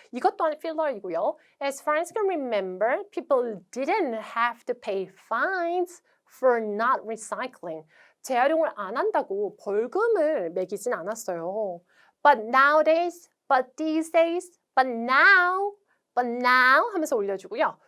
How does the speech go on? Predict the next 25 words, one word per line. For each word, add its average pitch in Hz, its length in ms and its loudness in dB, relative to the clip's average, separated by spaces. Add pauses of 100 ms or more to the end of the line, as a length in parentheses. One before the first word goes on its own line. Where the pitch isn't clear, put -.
(160)
We 277 260 -4
have 262 320 0
set - 480 -6 (160)
days, 190 480 -4
right? 220 340 -2
We 233 140 -8
have 214 220 -4
set - 380 -2
days 285 440 -2
and 185 240 -8
set - 480 -4 (180)
places. 170 800 -8 (240)
Set 370 340 4
places라고 294 680 -2
해도 294 160 -6
되고, 185 240 -4
set 214 320 -6
sights라고 240 720 -4
하셔도 220 220 -4
되고, 170 260 -6
or 208 140 2
specific - 960 -8
sights라고 254 640 -8
하셔도 190 380 -8
괜찮습니다. 185 840 -6